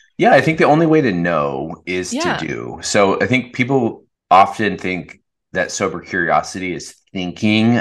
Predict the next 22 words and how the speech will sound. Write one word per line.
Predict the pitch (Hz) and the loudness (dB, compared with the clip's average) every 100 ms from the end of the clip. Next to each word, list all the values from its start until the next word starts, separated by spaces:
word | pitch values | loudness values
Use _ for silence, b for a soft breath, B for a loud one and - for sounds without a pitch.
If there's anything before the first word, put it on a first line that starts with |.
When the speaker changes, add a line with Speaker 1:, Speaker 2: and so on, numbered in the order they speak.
| 110 | 2
Speaker 1:
about | 113 107 110 - - _ _ - | 4 4 4 2 -6 _ _ -4
quitting. | 117 - 247 262 269 294 - - | 0 2 2 0 -2 -6 -12 -10
Speaker 2:
Mm-hmm, | |
mm-hmm. | 226 233 247 285 - _ _ _ _ _ - | -4 -4 -4 -8 -14 _ _ _ _ _ -2
Speaker 1:
That's | 120 160 | 0 0
contemplation. | - 135 117 87 80 69 - - - - _ _ _ _ - | 0 -2 0 -4 -8 -8 -8 -12 -14 -20 _ _ _ _ -10
Speaker 2:
Yeah, | 247 233 | -4 -2
it's | 254 - | -2 -2
Speaker 1:
Sober, | 170 175 | 2 2
sober | - | 2
Speaker 2:
experimenting. | 247 160 160 180 165 | 2 4 4 2 2
Speaker 1:
curiosity, | 147 131 120 120 135 120 110 - | 4 6 6 4 -4 -4 -4 -4
yes, | 123 113 - | 0 0 0
is, | 95 95 | -12 -14
is | - 101 98 | -12 -10 -8
experimenting | 90 - 120 123 123 117 113 | -10 -4 -2 0 -2 -4 -6
with | 101 | -8
sobriety | - 82 87 90 87 | -10 -4 -2 -2 -6
like | 80 | -10
you | 87 | -12
did | 80 82 | -12 -12
with, | 78 - | -12 -16